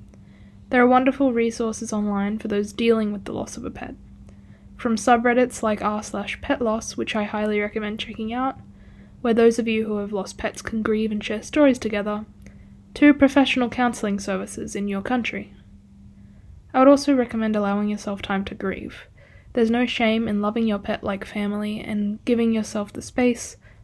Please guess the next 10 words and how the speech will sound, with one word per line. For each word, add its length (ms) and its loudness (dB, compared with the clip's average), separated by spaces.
to 100 -8
cry 380 0
and 220 0
move 180 0
on 400 0
is 160 -2
important 500 -2
for 60 -10
some 220 -8
people. 420 -8